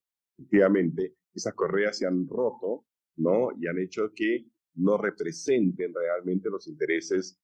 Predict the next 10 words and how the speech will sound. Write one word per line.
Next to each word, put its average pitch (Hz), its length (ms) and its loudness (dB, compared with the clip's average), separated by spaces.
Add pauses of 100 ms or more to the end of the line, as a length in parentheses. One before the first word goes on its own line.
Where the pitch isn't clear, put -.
(300)
ciudadanos, 85 880 2 (120)
¿verdad? 85 380 0 (360)
Mi 110 120 8
pregunta 147 400 2 (140)
aquí, 127 640 0
este, - 240 -2
va 107 120 4
en 113 80 0
ese 110 140 -8
sentido. 101 580 2